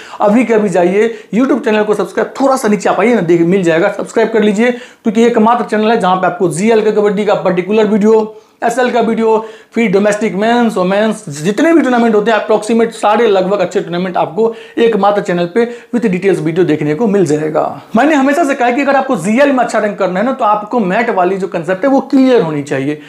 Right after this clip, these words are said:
अगर वो concept आपका, आपका clear होता है तो जीएल आपके पास होंगे, बस आपको ये चीज़ समझना है और जीएल में जाकर लगा देनी है। जैसे कि मैं आपको पहले बताऊंगा, इनके जो main leader होंगे, means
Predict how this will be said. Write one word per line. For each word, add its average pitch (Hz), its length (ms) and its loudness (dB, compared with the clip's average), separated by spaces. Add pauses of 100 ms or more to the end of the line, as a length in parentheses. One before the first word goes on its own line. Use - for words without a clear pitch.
(180)
अगर 262 120 2
वो 269 160 2
concept 247 360 0
आपका, 196 320 -2
आपका 185 280 0
clear 202 300 0
होता 196 220 2
है 233 60 2
तो 214 140 2
जीएल 180 360 2
आपके 214 720 -2
पास 175 260 0
होंगे, 170 220 -2
बस 233 260 -2
आपको 190 320 -2
ये 208 240 0
चीज़ 220 160 -8
समझना 202 380 0
है 226 260 -2 (120)
और 180 120 2
जीएल 190 220 2
में 175 120 -2
जाकर 175 260 -2
लगा 175 280 2
देनी 143 260 -4
है। 143 120 -6 (280)
जैसे 247 180 2
कि - 80 -2
मैं 269 80 2
आपको 247 180 0
पहले 226 220 2
बताऊंगा, 170 420 0 (320)
इनके 247 300 2
जो 233 140 2
main 196 240 2
leader 165 220 0
होंगे, 156 240 -4
means 240 240 2